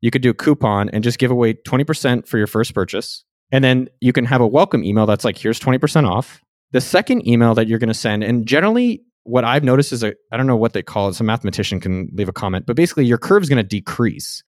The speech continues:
where the, every time, like, the open rates are gonna go down, the more emails you send to these people. So they're most engaged right in the beginning. So the idea is you wanna email them welcome right away. And then within a day or two, all you have to do is have a second email that says,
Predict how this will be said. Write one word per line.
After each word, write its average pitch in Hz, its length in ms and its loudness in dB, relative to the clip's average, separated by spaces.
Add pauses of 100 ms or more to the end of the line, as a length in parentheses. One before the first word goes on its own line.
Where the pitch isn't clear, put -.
(160)
where 113 340 4
the, 123 280 -6
every 147 180 2
time, 139 340 0
like, 117 140 0
the - 120 -4
open 110 180 0
rates 131 180 2
are 120 40 -8
gonna 110 120 0
go 101 140 2
down, 101 340 -2
the 104 80 -2
more 98 220 -2
emails 104 300 -2
you 95 80 -8
send 101 240 -6
to 117 40 -2
these 131 140 -4
people. 165 420 -2
So - 140 -2
they're 117 140 4
most 123 380 2
engaged 120 480 0
right 104 140 2
in 92 60 -4
the 98 60 -2
beginning. 98 540 -4 (200)
So 135 120 0
the 127 120 6
idea 135 260 4
is 120 100 2
you 120 60 0
wanna 113 240 2
email 120 200 4
them 117 160 2
welcome 110 320 0
right 98 200 2
away. 98 540 0
And 117 160 2
then 117 100 2
within 120 240 4
a 107 60 2
day 107 240 0
or 104 100 2
two, 147 480 -2 (220)
all 214 180 4
you 185 80 6
have 180 80 2
to - 80 -18
do 190 100 8
is 120 100 2
have 123 120 4
a 113 40 2
second - 360 -2
email 123 260 4
that 113 120 2
says, 104 300 -2